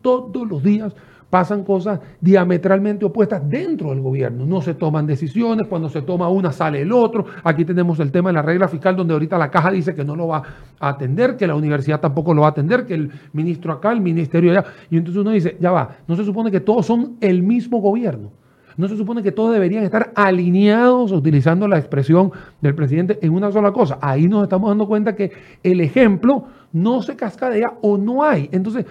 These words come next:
si no hay confianza entre los mismos protagonistas que hay hoy en día, ¿qué se va a esperar de un pueblo que dice, ok, mira, si esto es lo que yo estoy viendo,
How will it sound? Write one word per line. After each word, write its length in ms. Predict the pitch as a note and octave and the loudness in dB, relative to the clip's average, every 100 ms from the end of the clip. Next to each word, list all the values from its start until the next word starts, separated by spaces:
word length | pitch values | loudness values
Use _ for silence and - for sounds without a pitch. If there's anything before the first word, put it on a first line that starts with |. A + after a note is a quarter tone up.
| - _ | -14 _
si 240 | - G#3+ | -10 0
no 200 | G#3+ C4+ | 0 0
hay 100 | F4+ | -4
confianza 580 | F#4 F4 D4 A#3+ F3 D3+ | -4 -4 -2 0 0 0
entre 220 | E3+ F3 | -2 -2
los 240 | E3+ D3+ C#3+ | -4 -4 -2
mismos 400 | G#3+ F#4 F#4+ F4+ | 0 2 0 -2
protagonistas 1000 | C4 A#3+ A3+ G3+ G3+ A#3 D4 F#3+ - C3 | -2 -2 0 2 2 4 2 2 -4 -8
que 100 | - | -2
hay 160 | F3 A3+ | -4 0
hoy 220 | A3 B3 | 0 0
en 120 | B3 | 0
día, 280 | A3+ G#3 A3+ A3+ - _ _ | 0 0 -2 -8 -20 _ _
¿qué 160 | A#3 | -2
se 80 | G#3+ | -2
va 100 | C4 | -4
a 20 | |
esperar 340 | A#3+ A#3+ A3+ G#3+ | -4 -4 -4 -6
de 60 | |
un 100 | A3 | -6
pueblo 320 | G3+ G3 G#3 | -4 -2 -2
que 80 | F#3+ | -2
dice, 180 | F#3 D#3+ | -2 -2
ok, 140 | D#3+ G3+ | -4 -2
mira, 160 | F#3 C#3 - - | -2 -4 -8 -20
si 160 | - E3 | -4 -2
esto 160 | D#3+ | 0
es 60 | A3+ | 0
lo 100 | A3+ | 0
que 100 | A3 | 0
yo 100 | G#3 | 0
estoy 180 | G3 A#3+ | 0 2
viendo, 420 | A3+ G3+ G#3+ A3+ | 4 4 2 -6